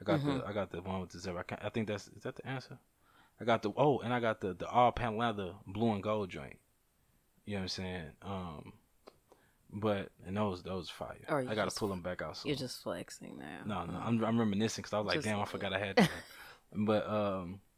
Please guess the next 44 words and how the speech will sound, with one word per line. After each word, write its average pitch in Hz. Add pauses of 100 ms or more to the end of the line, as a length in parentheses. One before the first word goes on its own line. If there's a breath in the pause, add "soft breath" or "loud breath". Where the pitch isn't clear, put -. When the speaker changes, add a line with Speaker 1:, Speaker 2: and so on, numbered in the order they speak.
(220)
Speaker 1:
but 131
yeah, 170
you 117
know 135
what 135
I 131
mean? 135
Um, 117 (920)
just 139
for, 151
just 123
for 139
sneakers 120
in 104
general, 110
I 107
just 104
feel 110
like 98
it, 104 (800 loud breath)
it's 135
something 120
that, 104 (320)
that 110
has 98
blew 107
up 107
just 123
like 101
fashion 113
have. - (180)
Speaker 2:
Mm-hmm. 156 (380)
Speaker 1:
It 104
feel 113
like 101
it 104
just 95
blew 104
up 98
to -
a 82
whole 107
nother 95
level 101